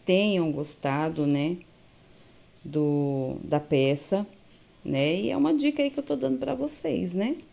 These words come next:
Ó, o tamanho que ela fica, tá vendo? É touca pra adulto. Então, aí eu espero que vocês experimentem aí a confeccionar essa touca. Eu garanto que vocês vão gostar bastante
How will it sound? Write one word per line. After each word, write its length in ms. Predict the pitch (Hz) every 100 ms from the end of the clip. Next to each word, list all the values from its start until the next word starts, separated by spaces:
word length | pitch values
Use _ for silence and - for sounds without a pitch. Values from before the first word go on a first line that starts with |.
| - - - _ - - - - - - - - - -
Ó, 200 | 165 151
o 100 | 147 - -
tamanho 360 | - - -
que 120 | 151
ela 160 | - 156 143
fica, 140 | 170 - -
tá 60 | 170
vendo? 460 | 175 202 156 156 160 - - - - - - - - - - - - - - _ - - - - - - - - -
É 40 | 180
touca 260 | 180 175 180
pra 220 | 190 196
adulto. 500 | 196 - - - - - - - - - - -
Então, 440 | 180 180 170 151 156
aí 240 | 170 190
eu 100 | 220
espero 380 | 247 - 240 233
que 100 | 247
vocês 460 | 233 233 226 220
experimentem 840 | - - 220 214 190 190 190 185 185
aí 260 | 180 180
a 60 | 180
confeccionar 680 | 180 185 196 190 - 180 175
essa 200 | 175 185
touca. 420 | - 160 180 190
Eu 40 |
garanto 380 | 180 175 175 165
que 100 | -
vocês 380 | 170 175 190 165
vão 160 | 175 175
gostar 340 | 170 - 185
bastante 840 | 175 165 - 170 180 190 - 214